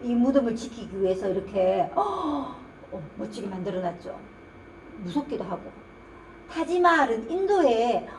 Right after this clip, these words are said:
어, 왕비가 죽었을 때 왕비를 추모하기 위해서 이렇게 만든 궁전처럼 만든 무덤이에요.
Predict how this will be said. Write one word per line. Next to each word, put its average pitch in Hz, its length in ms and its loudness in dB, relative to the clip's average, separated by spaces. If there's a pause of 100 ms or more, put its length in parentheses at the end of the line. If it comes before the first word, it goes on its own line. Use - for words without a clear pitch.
(100)
어, 196 280 -2
왕비가 220 540 2
죽었을 247 480 0
때 294 140 0
왕비를 269 800 2
추모하기 302 560 0
위해서 190 320 2
이렇게 196 200 -4
만든 175 400 -4 (360)
궁전처럼 294 720 6
만든 185 540 -2
무덤이에요. 202 640 0